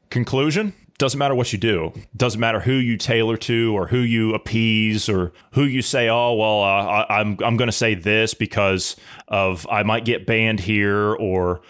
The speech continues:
I might get shut down here or I might lose this election or I might lose that." You're gonna lose it all if you don't stand up for your convictions. That's the bigger picture here. And so capitulation will get you nowhere.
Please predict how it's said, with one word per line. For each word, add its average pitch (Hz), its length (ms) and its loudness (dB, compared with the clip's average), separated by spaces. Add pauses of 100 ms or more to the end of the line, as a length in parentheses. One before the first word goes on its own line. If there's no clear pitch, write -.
(200)
I 107 100 0
might 120 220 0
get 123 100 0
shut 117 260 -2
down 113 220 0
here 110 400 2
or 95 260 0
I 104 60 0
might 113 240 0
lose 120 420 0
this 117 200 -2
election 113 500 0
or 98 80 0
I 101 60 2
might 110 240 0
lose 113 400 0
that." 110 300 0 (180)
You're 110 140 0
gonna 151 160 0
lose 113 220 2
it 92 80 -2
all 113 200 0
if - 100 -6
you 113 60 0
don't 101 140 -2
stand 104 260 0
up 98 100 -2
for 104 80 -2
your 95 80 2
convictions. - 680 -2 (160)
That's 110 220 -2
the 117 80 -2
bigger 98 220 0
picture 110 360 -4
here. - 280 -4 (100)
And 123 80 0
so 127 100 2
capitulation 131 800 0
will 107 100 2
get 101 180 -2
you 107 60 2
nowhere. 85 420 0